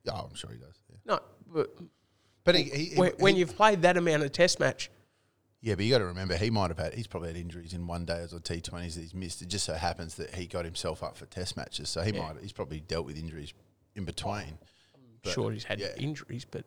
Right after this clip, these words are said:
Speaker 1: Um, but the, the other thing was, uh, Stokes' innings. Any, anyone
Speaker 2: I,
Speaker 1: watching who saw it
Speaker 2: I just
Speaker 1: four
Speaker 2: thought,
Speaker 1: years
Speaker 2: I
Speaker 1: ago,
Speaker 2: thought,
Speaker 1: what he
Speaker 2: uh,
Speaker 1: did.
Speaker 2: he's, he's gonna do it
Speaker 1: Here we
Speaker 2: again.
Speaker 1: go
Speaker 2: He's gonna
Speaker 1: again.
Speaker 2: do it again. And, and our, and our rubbish
Speaker 1: And
Speaker 2: bowling didn't help.
Speaker 1: Oh, mate.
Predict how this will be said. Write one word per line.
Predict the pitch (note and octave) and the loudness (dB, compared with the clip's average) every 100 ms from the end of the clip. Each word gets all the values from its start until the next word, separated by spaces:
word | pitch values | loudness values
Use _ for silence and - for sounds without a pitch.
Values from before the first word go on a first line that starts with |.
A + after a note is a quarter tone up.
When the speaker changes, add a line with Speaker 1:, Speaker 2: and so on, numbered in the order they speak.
| - | -8
Speaker 1:
Um, | F2 E2+ E2+ E2 - _ | -6 -4 -4 -6 -8 _
but | - G2+ F#2 | -8 -8 -2
the, | G2 F#2 F2+ - _ _ - | 0 0 -2 -8 _ _ -6
the | |
other | A2+ A#2+ | -6 -4
thing | C3 E2+ D#2+ | -4 -6 -6
was, | D#2 D#2+ | -10 -6
uh, | D#2+ D2+ - | -4 -4 -4
Stokes' | - - B2 D3 - E2+ | -4 0 2 2 -2 -4
innings. | E2 D#2+ D#2 D2+ - _ _ _ _ _ _ _ _ - | -4 -4 -8 -12 -20 _ _ _ _ _ _ _ _ -12
Any, | - D#3 D3+ D3+ | -8 -4 -4 -4
anyone | D#3 E3+ C#3 | -2 0 10
Speaker 2:
I, | D3 B2+ | 12 12
Speaker 1:
watching | - G#2+ | 8 -4
who | G2 G#2 | -2 -2
saw | - G#2 G2 | 0 0 2
it | - | 6
Speaker 2:
I | D3 | 6
just | B2+ A#2+ | 6 4
Speaker 1:
four | G2+ | 4
Speaker 2:
thought, | G2+ | 4
Speaker 1:
years | A2+ | 4
Speaker 2:
I | A#2+ | 4
Speaker 1:
ago, | A2+ | 8
Speaker 2:
thought, | B2+ A#2 | 8 10
Speaker 1:
what | |
he | A2 A2+ | 10 8
Speaker 2:
uh, | F#2 | 6
Speaker 1:
did. | E2+ | 4
Speaker 2:
he's, | C3+ A#2+ - | 4 4 4
he's | C#3 | 4
gonna | C3 A#2 A2 | 8 8 8
do | A2 | 6
it | G#2+ | 4
Speaker 1:
Here | G#2 | 6
we | A2 | 4
Speaker 2:
again. | G#2 | 2
Speaker 1:
go | D#2+ | 2
Speaker 2:
He's | F#3+ D3+ | 4 8
gonna | C#3 | 8
Speaker 1:
again. | A2+ | 8
Speaker 2:
do | A2 A2 | 4 4
it | |
again. | A2 A2+ A2+ - _ _ _ _ - | 4 2 0 -8 _ _ _ _ 6
And, | D3+ D3 E3+ | 6 8 8
and | D3+ | 10
our, | C3+ C3+ - | 10 6 2
and | D3 | 8
our | D3+ | 8
rubbish | D3 F#3 G3 | 10 8 8
Speaker 1:
And | D3+ | 8
Speaker 2:
bowling | B2+ C#3+ F3 C#3 | 12 12 12 10
didn't | A#2+ A#2+ | 8 6
help. | B2 D#3+ - - - - _ _ - | 6 6 2 -20 -20 -20 _ _ -6
Speaker 1:
Oh, | F#3 - - - - - - - | -4 -2 -2 -4 -6 -12 -18 -12
mate. | B3+ A3+ | -2 0